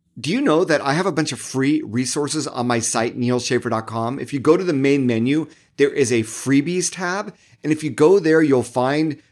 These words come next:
a few free ebooks that I have. A free, I have a free email marketing guide. I have a free, uh, LinkedIn, Maximizing LinkedIn for Business guide. I have a guest blogging guide, a few other resources, a resource on digital marketing tools that I recommend.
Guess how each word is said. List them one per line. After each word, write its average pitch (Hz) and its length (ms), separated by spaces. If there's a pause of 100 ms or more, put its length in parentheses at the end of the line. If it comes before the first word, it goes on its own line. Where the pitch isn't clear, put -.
(140)
a 123 80
few 147 240
free 143 300
ebooks 127 360
that 170 80
I 156 60
have. 156 240
A 123 80
free, 135 300
I - 80
have 120 120
a 110 40
free 131 300
email 120 200
marketing 165 420
guide. 170 400 (260)
I 123 100
have 120 140
a 113 100
free, 127 460
uh, 107 200
LinkedIn, 135 600
Maximizing 123 580
LinkedIn 131 340
for 107 100
Business 151 500
guide. 151 460 (340)
I 139 60
have 135 100
a 110 60
guest 139 320
blogging 156 400
guide, 143 440 (220)
a 143 80
few 190 220
other 170 200
resources, 151 600
a 120 40
resource 135 440
on 110 180
digital 135 320
marketing 123 380
tools 175 380
that 160 80
I - 20
recommend. 151 580